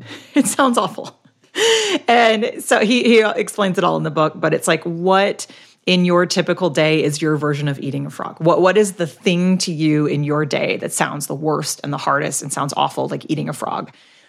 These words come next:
And to do that very first thing. It doesn't mean very first thing as in exactly when your eyes open and when you wake up in the bed. It's more like when you started your day. So when you've done your morning routine, you're sort of, like, ready to go for the day. Maybe it's a work-related thing. Maybe it's not.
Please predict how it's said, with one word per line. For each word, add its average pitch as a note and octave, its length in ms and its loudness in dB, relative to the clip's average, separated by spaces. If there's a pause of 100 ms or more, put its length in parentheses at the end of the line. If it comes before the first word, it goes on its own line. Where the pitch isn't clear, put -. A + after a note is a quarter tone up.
(160)
And D#3 160 0
to D#3 80 -4
do E3 280 -2
that D3+ 240 0
very D3 220 -2
first C#3 300 -6
thing. C3+ 140 -2
It B3+ 40 2
doesn't F4 220 4
mean A#3+ 120 4
very F#3+ 200 4
first D#3+ 260 -2
thing D#3+ 160 -2
as D3 140 -4
in C#3+ 280 -2
exactly D3+ 500 0
when C#3+ 160 -2
your C3+ 220 -4
eyes C#3 240 0
open D3 260 -2
and - 100 -10 (100)
when D3+ 120 0
you C#3+ 60 0
wake D3+ 140 -2
up C#3+ 100 -6
in D3 80 -4
the D3+ 60 -4
bed. B2+ 180 0
It's D3 180 -4
more G#3 140 4
like F3 260 0
when E3 140 -2
you D#3+ 60 -2
started F#3 460 0
your E3 100 -6
day. - 400 -12
So - 140 -2
when D#3 80 0
you've D3+ 100 0
done A3 160 2
your A#3 100 2
morning G#3 220 2
routine, F3+ 320 -2
you're D#3+ 80 -2
sort - 140 -6
of, C3+ 80 -6
like, - 240 -8
ready F#3 200 2
to F3 60 4
go D#3 160 0
for D3+ 120 -10
the C#3+ 100 -8
day. D#3 340 0 (280)
Maybe - 120 -4
it's C3 120 -4
a C3 40 -2
work-related D3+ 640 0
thing. D#3 300 -2
Maybe - 160 -10
it's - 160 -8
not. D#3 340 -2